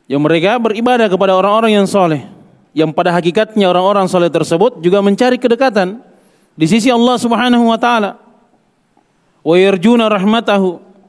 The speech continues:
Mereka mengharapkan rahmat dari Allah Subhanahu wa taala. Wa yakhafuna adabah. Mereka juga takut akan adab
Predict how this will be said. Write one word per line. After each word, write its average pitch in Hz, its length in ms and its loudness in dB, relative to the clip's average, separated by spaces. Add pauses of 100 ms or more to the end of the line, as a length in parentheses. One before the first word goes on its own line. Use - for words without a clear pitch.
(380)
Mereka 214 500 0
mengharapkan 214 640 0
rahmat 226 500 0
dari 202 220 0
Allah 208 260 0
Subhanahu 202 380 0
wa 190 80 -2
taala. 196 420 -2 (600)
Wa - 80 -6
yakhafuna 196 720 0
adabah. 190 400 0
Mereka 196 320 0
juga 208 220 0
takut 220 320 -2
akan 185 320 -2
adab 208 240 -2